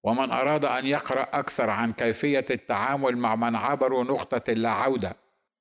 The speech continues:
فليقرأ على صفحة جريدة الطريق والحق مقال "الطرق الإلهية الكتابية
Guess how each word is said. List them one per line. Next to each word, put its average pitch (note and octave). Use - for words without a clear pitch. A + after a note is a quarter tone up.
فليقرأ A#2+
على A2
صفحة B2+
جريدة A#2
الطريق A#2
والحق A2+
مقال C3
"الطرق C3+
الإلهية A2
الكتابية A#2